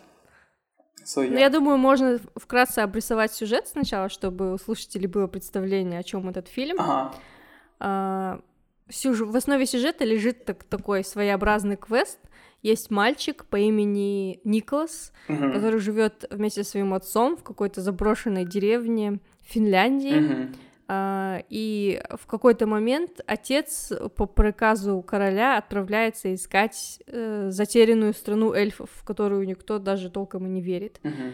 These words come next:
Speaker 2: Мальчика оставляют дома со своей, с его тетей. А, но в-, мальчик не выдерживает и решает отправиться на поиски отца и вот этой страны эльфов.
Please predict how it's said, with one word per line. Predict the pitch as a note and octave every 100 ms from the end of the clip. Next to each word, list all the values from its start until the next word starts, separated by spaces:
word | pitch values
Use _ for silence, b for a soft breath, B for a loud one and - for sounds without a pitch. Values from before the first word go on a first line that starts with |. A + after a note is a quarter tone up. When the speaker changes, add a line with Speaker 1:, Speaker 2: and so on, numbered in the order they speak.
| B B -
Speaker 2:
Мальчика | A3+ A3+ A#3 G3
оставляют | G3 - G3 G3 G3+ F#3+ F3+ _
дома | F#3+ G#3 C4+ D#4+ D#4+ D4+ C#4
со | - - G#3
своей, | - G3+ G3 -
с | -
его | G#3 G3 F#3+
тетей. | F#3 A#3+ D4 - D4+ D4 b b b b b b b b -
А, | G#3 G3+ G3+ G3 G3
но | A#3 B3 G3
в-, | - _ -
мальчик | F#3 A3+ A3+ A3 -
не | A3
выдерживает | G#3 C#4+ B3+ C4 A#3+
и | F3+
решает | F#3 A3 A3 G#3+
отправиться | F#3 G3 G3+ -
на | F#3+
поиски | G#3 G3+ G3+ - F3+
отца | F#3+ - - A3 B3
и | - F3+
вот | F3+
этой | G3 F#3+ F#3 F3+
страны | F#3+ - F#3 F3+ G3
эльфов. | - F3